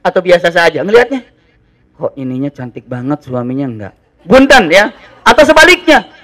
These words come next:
"Kok suaminya ganteng banget, istrinya enggak?" Punten, secara fisik ya, kalimatnya. Ibu jangan "kok, kok, kok, kok", jangan gitu. Kalau di-, begitu ngelihat ini, "Wa min ayatihi", gitu.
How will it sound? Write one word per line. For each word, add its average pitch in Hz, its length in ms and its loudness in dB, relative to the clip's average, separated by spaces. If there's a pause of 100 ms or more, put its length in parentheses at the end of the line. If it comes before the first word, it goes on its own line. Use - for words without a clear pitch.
(160)
"Kok 147 160 -6
suaminya 143 400 -8
ganteng 143 320 -12
banget, 143 320 -10
istrinya 143 320 -10
enggak?" - 80 -4
Punten, 277 240 0
secara 233 320 -2
fisik 302 320 0
ya, 185 160 0 (160)
kalimatnya. 277 560 0 (240)
Ibu 339 240 2
jangan 311 320 2
"kok, - 240 0
kok, 214 160 4
kok, 233 160 2
kok", 247 200 2
jangan 240 240 2
gitu. 370 280 2 (560)
Kalau 330 400 4
di-, 330 160 -4
begitu 254 360 2
ngelihat 339 320 4
ini, 381 120 2 (240)
"Wa 220 240 4
min 214 160 0
ayatihi", 185 1000 0 (520)
gitu. 170 200 -8